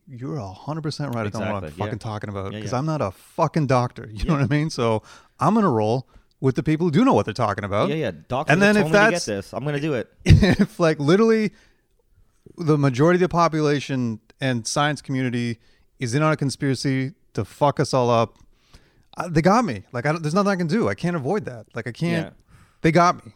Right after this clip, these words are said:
Speaker 2: The
Speaker 1: They have me
Speaker 2: goddamn Illuminati
Speaker 1: <laughs>
Speaker 2: got
Speaker 1: they
Speaker 2: me
Speaker 1: have me,
Speaker 2: again.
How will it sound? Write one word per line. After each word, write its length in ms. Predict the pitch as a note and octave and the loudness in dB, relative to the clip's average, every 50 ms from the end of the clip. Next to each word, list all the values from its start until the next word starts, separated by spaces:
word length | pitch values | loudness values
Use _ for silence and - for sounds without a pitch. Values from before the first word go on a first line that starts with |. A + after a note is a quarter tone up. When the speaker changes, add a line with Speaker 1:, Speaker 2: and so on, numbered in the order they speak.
| _ _ | _ _
Speaker 2:
The 100 | - C3+ | -6 -6
Speaker 1:
They 60 | B2+ | -2
have 160 | B2 D3 D3 D3+ | 0 0 0 0
me 60 | F3 | 0
Speaker 2:
goddamn 280 | F3 E3 D#3+ D#3+ D#3+ | -2 -2 -4 -2 -4
Illuminati 680 | D3+ C#3 C3+ C#3+ D3+ E3 E3+ - - E3+ E3 E3 E3+ E3+ | -4 -4 -4 -4 2 4 4 4 4 2 -2 -2 -2 0
Speaker 1:
<laughs> 80 | D#3 - | 0 0
Speaker 2:
got 200 | C#3+ D3+ D#3+ F3 | 2 2 2 2
Speaker 1:
they 80 | F3 F3+ | 4 6
Speaker 2:
me 40 | |
Speaker 1:
have 180 | D#3 F#3 G3 F#3 | 6 6 6 6
me, 60 | F#3 | 4
Speaker 2:
again. 260 | G3 G#3+ F#3 - G2+ | 2 2 0 -2 -4